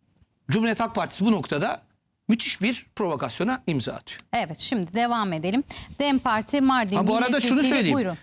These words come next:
Speaker 1: Beni yanlarına çağırdılar arka
Speaker 2: Hı hı.
Speaker 1: odada. Türkan Elçi'den özür dilemem için başkan vekili Ali Mahir Başarır bana baskı yapmaya kalktı. Bunun olmayacağını ve çıkıp bu konuların hepsini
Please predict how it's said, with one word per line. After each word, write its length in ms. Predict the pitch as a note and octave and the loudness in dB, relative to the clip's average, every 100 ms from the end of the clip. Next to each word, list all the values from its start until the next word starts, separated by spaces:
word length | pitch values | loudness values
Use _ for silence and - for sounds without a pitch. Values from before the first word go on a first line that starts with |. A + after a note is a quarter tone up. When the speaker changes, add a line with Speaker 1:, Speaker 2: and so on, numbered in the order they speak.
| _ - | _ 0
Speaker 1:
Beni 140 | G3+ | 2
yanlarına 380 | C#4+ A#3 A#3+ C4+ | 4 2 2 2
çağırdılar 540 | - G#3+ B2+ A#2+ A2 - | 2 0 0 -4 -6 -4
arka 200 | D3 C#4 | -2 0
Speaker 2:
Hı 40 | |
hı. 60 | D#3+ | 0
Speaker 1:
odada. 320 | C#3+ B2 A2 - _ _ _ | 0 -2 -4 -10 _ _ _
Türkan 300 | - E3+ A3 | -4 0 0
Elçi'den 440 | A3 G#3 - B3 | 0 -2 -2 -2
özür 260 | A#3+ E3+ A#3 | 0 0 2
dilemem 320 | G#3+ G3+ A#3+ | 2 2 2
için 240 | F3+ - - _ _ _ _ _ _ _ _ _ _ _ _ _ - | 2 -2 -6 _ _ _ _ _ _ _ _ _ _ _ _ _ -6
başkan 380 | F3 - B3 | -4 -2 0
vekili 340 | G#3 D3+ E3+ - | 0 0 -2 -2
Ali 160 | E3+ F3+ | -2 0
Mahir 320 | G3 G3+ G#3 | 2 2 0
Başarır 340 | G3+ - G#3+ G#3 | 0 -2 0 0
bana 180 | F#3+ | 0
baskı 220 | G3 - D#4+ | 0 -2 -4
yapmaya 280 | - E3+ | -2 -2
kalktı. 360 | B2+ B2+ - F4+ - _ _ _ - | -2 -4 -6 -10 -12 _ _ _ 0
Bunun 300 | E3+ A3 - | 2 4 2
olmayacağını 760 | F3+ A#3 G#3 C#3+ C3+ C3 G3+ - _ - - _ | 0 2 2 2 0 0 -2 -4 _ -20 -20 _
ve 120 | D3+ - | -4 -2
çıkıp 360 | - - F#4+ | -2 -2 -2
bu 120 | C4+ | -2
konuların 460 | B3+ G#3 F#3 E3 D3+ | 0 0 0 0 -2
hepsini 600 | - F4 - - D3+ C#4 | -2 -2 -2 -2 -2 -2